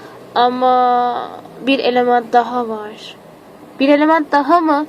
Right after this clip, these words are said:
Ne demeye çalışıyorsunuz? Bütün elementleri buldum ya işte. Hayır, hepsi değil. Başka ne elementi kaldı ki? Ateş elementi. Ateş mi?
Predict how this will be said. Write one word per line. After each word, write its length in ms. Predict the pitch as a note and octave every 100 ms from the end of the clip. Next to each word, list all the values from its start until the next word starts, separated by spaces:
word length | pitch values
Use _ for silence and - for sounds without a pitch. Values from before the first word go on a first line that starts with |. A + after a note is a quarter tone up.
| C#4+
Ne 100 | D#4+
demeye 280 | G4 F#4+
çalışıyorsunuz? 720 | E4 D4 C4+ B3+ A#3 A#3 A3
Bütün 160 | C#4 F4+
elementleri 600 | F#4 F#4 F#4+ - F#4+ E4+
buldum 260 | E4+ D#4+ A4+
ya 120 | G#4
işte. 400 | E4+ - B3+ G#3+ - - -
Hayır, 420 | C#4 C4+ B3+ B3+ - - - -
hepsi 360 | C#4 B3+ - A3+
değil. 300 | B3 A#3 B3 - - - - - - - - - - - - - - - - A#3
Başka 340 | C4 C4 - E4
ne 220 | E4 F4
elementi 500 | F#4+ F#4 F4 D#4 -
kaldı 400 | D4 C#4+ D4 E4+
ki? 200 | - D#4+ - - - -
Ateş 280 | B3+ D4 C#4+
elementi. 520 | A#3 G#3+ G#3 G#3 A3+ A3 - -
Ateş 440 | B3 F4 F4+ -
mi? 160 | D4+